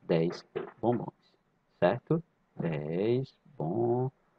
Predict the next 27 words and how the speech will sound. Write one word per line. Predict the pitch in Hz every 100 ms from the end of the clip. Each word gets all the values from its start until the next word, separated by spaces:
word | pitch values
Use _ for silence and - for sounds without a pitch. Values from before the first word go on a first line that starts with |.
| - - - _ _ _ _ _ _ _ _ 123 - - - _ _ _ _ _
ok? | 87 - 139 156 165 - _ -
Então, | 117 147 160 - _
a | 135 147
resposta | 147 - 139 143 - 139 -
é | 127
basicamente | 127 120 127 - 120 120 127 - 139 - -
essa | 123 - 131
daí, | 131 117 - _ _ _
tá? | 113 127 - - _ _ _
É, | 101 98 95 92 90 90 - _ _
dez | - 110 107
bombons | 131 107 104 -
que |
ele | 113 117
comeu | 123 104 101
no | 110
dia | 98 98
em | 104
que | -
ele | 101 104
comeu | - 95 92
dois | 98 101
terços | 98 90 -
da | 95
caixa | - 90 -
de | 101
bombom | 113 -